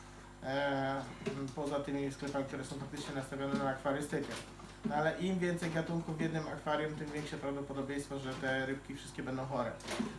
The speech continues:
E, trudno takie akwaria jest odkażać. E, po każdej sprzeda-, sprzedanej, e, partii ryb powinno się przeprowadzić jakąś tam dezynfekcję albo chociaż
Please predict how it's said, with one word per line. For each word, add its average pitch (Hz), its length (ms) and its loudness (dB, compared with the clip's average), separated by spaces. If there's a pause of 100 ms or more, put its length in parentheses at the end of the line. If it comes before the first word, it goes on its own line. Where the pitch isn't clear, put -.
(140)
E, 127 380 0 (200)
trudno 175 340 4
takie 147 280 0
akwaria 143 380 4
jest - 160 -2
odkażać. 156 680 4
E, 143 380 4 (600)
po 165 60 0
każdej 151 420 0
sprzeda-, 147 380 -2 (300)
sprzedanej, 143 520 0
e, 135 40 -4 (420)
partii 147 300 2
ryb 143 160 0
powinno 139 280 -2
się 135 240 -2 (180)
przeprowadzić 135 480 -2
jakąś 123 260 -6
tam 123 180 -4
dezynfekcję 139 560 -2
albo 123 160 -4
chociaż 139 200 -6